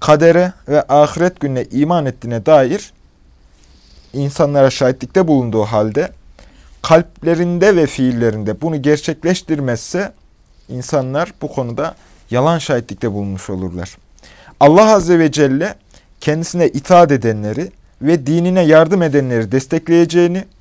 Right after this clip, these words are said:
kendisine tevekkül edenleri koruyacağını, kendisinden korkarak isyanı terk edenleri ummadıkları yerden rızıklandıracağını vaat etmiştir. Ancak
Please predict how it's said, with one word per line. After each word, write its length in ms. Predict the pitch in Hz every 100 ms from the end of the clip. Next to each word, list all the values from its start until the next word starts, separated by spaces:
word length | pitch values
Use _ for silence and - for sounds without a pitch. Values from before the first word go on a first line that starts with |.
| _ _ _ _ -
kendisine 460 | 165 165 170 208 214
tevekkül 420 | 175 160 - 143
edenleri 440 | 139 135 127 113
koruyacağını, 840 | 113 - 143 160 151 170 165 170 185 _ _ _ _ -
kendisinden 640 | - 165 170 180 180 220 214
korkarak 600 | 175 151 151 123 113 -
isyanı 540 | 147 - 170 175 175 214
terk 300 | 180 139 147
edenleri 540 | 131 131 131 151 226 _ _ _ -
ummadıkları 680 | 233 196 170 160 160 147
yerden 340 | 143 147 185 156
rızıklandıracağını 960 | 143 156 160 156 156 151 151 147 135
vaat 220 | 117 104
etmiştir. 640 | 101 - 95 - - - _ _ - _ - - 147
Ancak 500 | 185 170 117 -